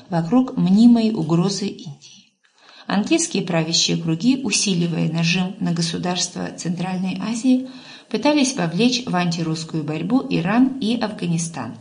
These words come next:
Они снабжали оружием и деньгами афганского эмира,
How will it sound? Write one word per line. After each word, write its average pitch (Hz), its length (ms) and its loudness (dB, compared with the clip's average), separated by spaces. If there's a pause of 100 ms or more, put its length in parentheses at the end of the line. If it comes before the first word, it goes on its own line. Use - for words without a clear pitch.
(480)
Они 247 240 6
снабжали 170 540 2
оружием 220 680 2
и 175 120 -2
деньгами 170 680 0
афганского 160 600 -4
эмира, 185 600 -2